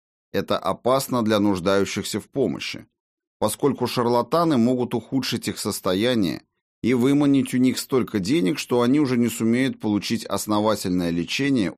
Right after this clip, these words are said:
у специалиста, в котором нуждаются.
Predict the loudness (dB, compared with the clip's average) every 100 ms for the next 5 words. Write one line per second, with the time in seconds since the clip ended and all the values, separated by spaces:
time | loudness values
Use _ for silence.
0 | -6 -6 -4 -2 0 2 2 0 -2 -4
1 | -4 -4 -4 0 0 0 0 -2 -2 -4
2 | -4 -10 -16